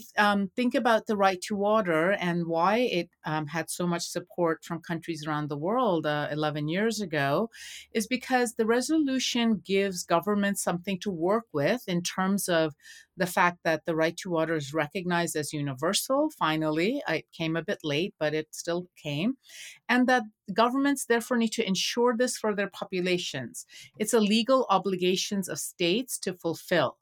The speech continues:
However, this does not happen overnight and does not happen everywhere. So guidelines were developed for what is known as the progressive realization of the right to water,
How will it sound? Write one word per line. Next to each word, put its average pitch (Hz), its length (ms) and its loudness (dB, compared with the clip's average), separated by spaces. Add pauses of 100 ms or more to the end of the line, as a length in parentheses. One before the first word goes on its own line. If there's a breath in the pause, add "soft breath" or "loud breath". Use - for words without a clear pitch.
(400 loud breath)
However, 247 360 4
this 196 240 -2
does 180 220 -2
not 175 300 2
happen 165 460 0
overnight 151 600 0 (100)
and 143 220 -2
does 139 180 -2
not 151 240 0
happen 143 340 -2
everywhere. 160 500 -2 (340 loud breath)
So 208 180 0
guidelines 190 560 2
were 156 220 -2
developed 156 460 2
for 175 120 -2
what 156 160 0
is 156 140 -4
known 156 240 -2
as 147 80 -6
the 151 180 -8
progressive 165 640 -4
realization 151 960 -2
of 143 120 -8
the 147 100 -4
right 143 240 -2
to 160 140 -10
water, 151 500 0